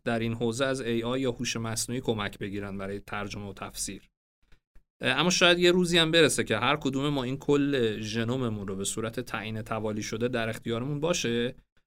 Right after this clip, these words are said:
منتها این میره توی یک سیستم نظام سلامت دیجیتال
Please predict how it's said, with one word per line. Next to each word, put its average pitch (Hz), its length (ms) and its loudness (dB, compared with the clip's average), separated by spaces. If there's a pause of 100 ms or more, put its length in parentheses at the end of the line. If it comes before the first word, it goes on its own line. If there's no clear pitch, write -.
(160)
منتها 127 180 0
این 147 300 0
میره 143 200 2
توی 139 160 -4
یک 139 140 -4
سیستم 120 440 -4
نظام 117 380 0
سلامت 113 460 -4
دیجیتال 110 640 0